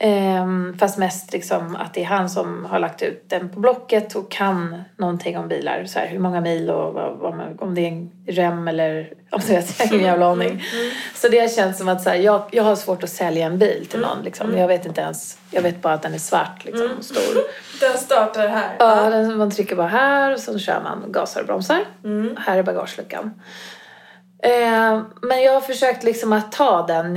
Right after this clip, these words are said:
Speaker 1: ifrån honom för att jag känner att det blir ju inte gjort och då, jag känner en stress. Men det har inte lyckats med så bra.
Speaker 2: Nej,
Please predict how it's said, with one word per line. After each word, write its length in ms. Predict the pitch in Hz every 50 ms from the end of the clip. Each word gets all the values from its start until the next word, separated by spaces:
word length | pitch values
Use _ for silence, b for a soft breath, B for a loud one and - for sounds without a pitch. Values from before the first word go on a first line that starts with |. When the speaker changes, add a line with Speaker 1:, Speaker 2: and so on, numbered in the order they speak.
| 180 180 190
Speaker 1:
ifrån 720 | 208 190 - - 269 240 202 185 180 180 175 170 170 - - - - - 185
honom 400 | 196 190 180 170 165 165 175 190
för 140 | 185 - 196
att 120 | 185 -
jag 120 | 196 190 185
känner 340 | - 185 175 180 175 175
att 120 | 180 175 180
det 80 | 196
blir 260 | 180 190 208 208 202 196 196
ju 100 | 190 185
inte 220 | 180 185 185 214
gjort 320 | 226 247 247 - - - -
och 100 | - 190
då, 220 | 190 190 190 190
jag 220 | 202 202 196 196
känner 220 | 196 196 185 185 180
en 80 | 180
stress. 500 | 175 180 - 160 - 294 - - - - - _ _ _ _ -
Men 300 | - 220 220 214 208 208
det 260 | 220 - - 208 247
har 120 | 247 240 226
inte 180 | 202 190 185
lyckats 760 | 190 190 190 - - 196 180 - - - - - - - - - _
med 260 | - - - - -
så 160 | - - -
bra. 240 | 190 - - - - - - -
Speaker 2:
Nej, 200 | 226 220 -